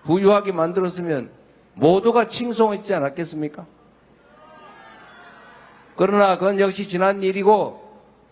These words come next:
제가 지금 말씀드리고자 하는 것은 유능하고 국가와 국민에게 충직한 일꾼을 뽑으면 세상이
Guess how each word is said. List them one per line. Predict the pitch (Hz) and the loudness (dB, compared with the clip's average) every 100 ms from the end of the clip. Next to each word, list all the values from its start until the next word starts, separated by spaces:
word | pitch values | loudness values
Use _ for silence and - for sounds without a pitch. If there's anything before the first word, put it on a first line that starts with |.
| _ _ _ _ _ _ - | _ _ _ _ _ _ 0
제가 | 202 233 247 | 2 4 2
지금 | 220 226 | 2 2
말씀드리고자 | 190 202 202 202 196 196 214 214 190 | 4 2 0 -6 -2 0 2 2 0
하는 | 185 | -2
것은 | 185 190 214 214 127 98 - _ _ _ _ _ _ _ _ _ _ - | -4 -4 -2 -2 -4 -10 -20 _ _ _ _ _ _ _ _ _ _ -2
유능하고 | - 202 269 277 277 262 233 175 120 - _ _ _ _ _ _ _ _ _ _ _ - | 4 6 6 6 6 4 2 -4 -10 -18 _ _ _ _ _ _ _ _ _ _ _ -2
국가와 | 220 254 262 262 240 190 - | 0 2 4 4 4 2 0
국민에게 | 214 254 254 233 202 | -2 2 2 4 2
충직한 | 190 254 277 277 277 240 240 165 139 | -2 -4 -2 -2 2 2 2 -4 -6
일꾼을 | 202 262 262 254 233 160 131 - - _ _ - | -4 -4 0 2 2 2 -6 -12 -20 _ _ 2
뽑으면 | 214 214 226 220 156 120 - _ _ _ _ _ _ | 2 2 0 -2 -2 -8 -16 _ _ _ _ _ _
세상이 | - 226 240 240 226 202 170 127 | 0 2 4 2 0 0 -2 -4